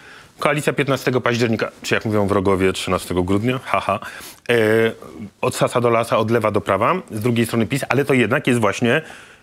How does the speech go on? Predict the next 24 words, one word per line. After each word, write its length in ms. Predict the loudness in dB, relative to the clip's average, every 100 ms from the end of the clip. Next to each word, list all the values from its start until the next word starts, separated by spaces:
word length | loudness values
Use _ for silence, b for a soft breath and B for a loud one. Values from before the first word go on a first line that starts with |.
| _
koalicja 400 | 0 0 2 -2
przeciw 280 | -2 -6 -2
koalicji, 420 | -2 0 0 -2 0
znaczy 240 | 0 0 -2 -20 _ _ _
zimna 320 | 0 4 4 4
wojna 280 | 2 2
d-, 120 | 0 -4 _
domowa, 400 | 0 2 4 0 0
wewnętrzna. 500 | 2 2 2 0 -6 B B
To 80 | 2
nie 80 |
jest 120 | 2 0
przeciwko 440 | -6 0 0 0 B B B
sile 380 | 0 2 2 0
zewnętrznej. 560 | 0 2 2 0 -2
Oczywiście 320 | 0 2 2 2
obydwie 300 | 0 2 0
strony 260 | 2 2
się 80 | 0
oskarżają 460 | 0 0 2 2 2
o 40 |
to, 120 | 2
że 100 | 0
są 200 | 0 -2